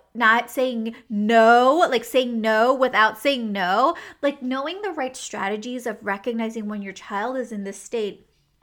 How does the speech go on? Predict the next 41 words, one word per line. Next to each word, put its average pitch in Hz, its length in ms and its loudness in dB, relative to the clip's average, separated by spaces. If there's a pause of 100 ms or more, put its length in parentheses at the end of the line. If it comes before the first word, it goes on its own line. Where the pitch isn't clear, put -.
(320)
is 240 240 -4 (300)
really 220 520 -4
crucial. - 600 -12 (260)
So 269 600 -2
when 254 280 -4
your 254 100 -8
child 285 420 -6
has 277 160 -8
a 226 60 -4
specific 330 640 -8
need 277 260 -8
or 226 60 0
you 247 360 -4
have 349 100 0
a 285 40 -6
specific 240 520 -8
need 214 400 -8 (340)
and 240 160 -2
they 233 120 -2
want 233 320 -6
it 285 120 -12
met, 233 440 -6 (480)
but 254 340 -2
it's 240 200 -6
not 202 340 -6
being 185 240 -10
met, 165 260 -14 (340)
and, 233 640 -4 (180)
you 233 160 -8
know, 220 160 -2
we 233 220 -4
have 226 220 0
all 254 280 2
seen 247 340 -8
this, 220 280 -6
it's 226 160 -8
a 220 60 -10
child's 240 500 -6
version 220 420 -8
of 220 80 -10
manipulation. 208 1000 -8